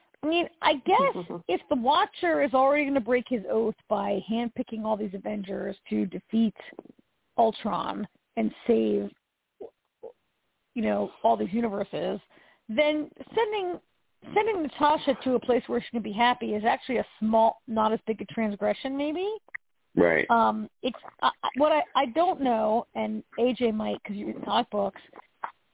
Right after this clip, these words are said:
Speaker 1: like, who is the Watcher accountable to? Like, is the Watcher, like, a god who can just do whatever he wants and he's adhering to his own code? Or is he part of a,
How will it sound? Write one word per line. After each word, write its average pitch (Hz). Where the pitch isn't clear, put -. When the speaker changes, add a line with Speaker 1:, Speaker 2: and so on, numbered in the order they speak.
Speaker 1:
like, 247
who 381
is 277
the 254
Watcher 240
accountable 294
to? -
Like, 208
is 233
the 220
Watcher, 311
like, 254
a 214
god 220
who 226
can 226
just -
do 226
whatever 202
he 208
wants 208
and 214
he's 202
adhering 214
to 214
his 196
own 202
code? 254
Or 220
is 214
he 226
part 220
of 208
a, 202